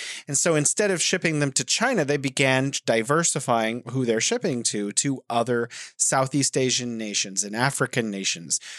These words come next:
So sometimes these, uh, underdeveloped nations, while they, their particular living habits have a low impact on the environment, decisions made by l-,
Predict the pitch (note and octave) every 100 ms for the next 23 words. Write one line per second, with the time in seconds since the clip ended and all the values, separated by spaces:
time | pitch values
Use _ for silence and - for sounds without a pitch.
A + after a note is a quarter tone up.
0 | - - F#3 D3+ B3 D4+ - A3 F3+ E3
1 | - E3+ F#3+ F3 - - B2 A#2 - -
2 | _ D#3+ F#3 F3 E3+ D3 C#3 D3+ C#3+ B2+
3 | G#3 C4+ D3+ C3 C3 B2+ C3+ F3 A3+ A#3
4 | G3+ F3 D#3+ - - - _ - C#3+ C#3
5 | E3 G#3+ G3 - - D3+ - G3 G3+ D#3+
6 | D3+ C3+ F3 A3 G#3 D3 A2+ G2+ G2 -
7 | A#2 G#2+ G#2+ A#2 B2 B2 B2 B2+ A#2 B2
8 | G#2 G2 G2 A#2+ F3 B2+ G#2+ G2+ - -
9 | - _ D#3+ - A3+ A#3 A3 F#3 D#3+ B2+
10 | A#2+ A2 G2+ G2+ A2 - - - - B2+
11 | A#2+ B2 A#2+ A#2+ A#2 A#2 G#2+ C3+